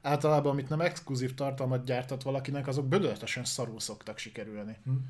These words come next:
Speaker 1: Tehát ilyen Konami jelleggel működnek kicsit.
Speaker 2: Tö-
Speaker 1: Tehát én nem, nem akar-, de nyilván a Square Enix se hülye, tehát nem, valószínűleg nem menne bele abba,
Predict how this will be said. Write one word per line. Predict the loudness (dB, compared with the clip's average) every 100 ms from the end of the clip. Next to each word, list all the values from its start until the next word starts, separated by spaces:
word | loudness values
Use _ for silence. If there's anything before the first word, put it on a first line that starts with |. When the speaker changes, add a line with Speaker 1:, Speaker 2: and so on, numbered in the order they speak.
| -8 -2
Speaker 1:
Tehát | 2
ilyen | 4 6
Konami | 8 8 6
jelleggel | -2 -4 -6 -8 -6 -6
működnek | -6 -8 -8 -6 -8 -10
kicsit. | -12 -10 -12 -18 -20 -6
Speaker 2:
Tö- | 2 6 8 6 4 -6 -10 -12 -6
Speaker 1:
Tehát | 0 4 2 0 -12 2
én | 8
nem, | 8 8
nem | 6 6
akar-, | 6 4 2 0
de | 0 -2 -8 -20 0
nyilván | 6 8
a | 8
Square | 4 4 4
Enix | 2 0
se | -2 -2
hülye, | -4 -6 -6
tehát | -6 -2
nem, | 4
valószínűleg | 8 8 6 4 4
nem |
menne | 4 2 0
bele | -4 -2
abba, | -2 -4 -2 -2 -4